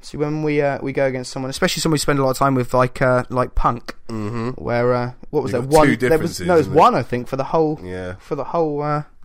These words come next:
Speaker 2: <laughs> Yeah, the whole week.
Speaker 1: whole week, yeah.
Speaker 2: So yeah, that was it. So well done, King. You, uh, you came out of that one unscathed.
Speaker 1: Yep.
Speaker 2: So this week we have a
Speaker 1: Mm-hmm.
Speaker 2: new challenger.
Speaker 1: Okay.
Speaker 2: And this is a guy called Dave.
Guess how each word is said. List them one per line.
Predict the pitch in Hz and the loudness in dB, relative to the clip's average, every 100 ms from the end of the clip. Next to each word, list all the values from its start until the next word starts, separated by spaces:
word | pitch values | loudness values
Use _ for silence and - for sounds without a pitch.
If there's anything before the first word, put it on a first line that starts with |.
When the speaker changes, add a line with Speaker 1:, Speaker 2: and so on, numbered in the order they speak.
| - | -16
Speaker 2:
<laughs> | 117 - 135 - - - - - 151 - - - - - - | -14 -12 -14 -16 -20 -12 -6 -2 0 -2 -4 -14 -20 -18 -6
Yeah, | 113 | -2
the | 98 | -2
whole | 123 104 | -2 0
week. | 123 82 - | -2 -4 -4
Speaker 1:
whole | - 151 | -2 0
week, | 160 - - | -2 -6 -8
yeah. | 156 151 | -6 -6
Speaker 2:
So | - 120 | -6 -2
yeah, | 123 | 0
that | 147 | 0
was | 127 | 0
it. | 139 160 | 0 0
So | - 147 | 0 0
well | 151 147 | 0 0
done, | 135 127 | 0 -2
King. | 123 147 175 | -2 -2 -2
You, | 156 135 | -2 0
uh, | 127 123 120 - - - - - - - - - | 2 2 0 -6 -16 -20 -20 -20 -20 -20 -20 -16
you | 117 | -12
came | 110 143 | -4 -2
out | 127 | -2
of | 120 | -2
that | 123 | -4
one | 120 | -4
unscathed. | 113 110 123 151 - - | -6 -6 -6 -6 -10 -8
Speaker 1:
Yep. | 139 185 - - - - - - - - | -4 -4 -8 -20 -20 -20 -20 -20 -20 -18
Speaker 2:
So | - 196 143 85 - - | -2 2 2 0 -12 -8
this | 170 - | -6 -2
week | 123 180 - | -2 -2 -6
we | - | 0
have | 127 143 | 4 4
a | |
Speaker 1:
Mm-hmm. | 196 | 2
Speaker 2:
new | |
challenger. | 127 143 131 127 180 - - - | 2 2 2 0 -4 -8 -20 -4
Speaker 1:
Okay. | 123 135 151 175 - - - - - - | 0 4 4 2 -2 -12 -20 -20 -20 -8
Speaker 2:
And | 117 120 117 117 - | -4 -2 -4 -8 -8
this | 160 151 | -8 -4
is | 156 139 | -4 -6
a | 123 | -8
guy | 131 131 | -2 -2
called | 123 131 117 | -2 -6 -2
Dave. | 123 110 131 - | -2 -2 -4 -6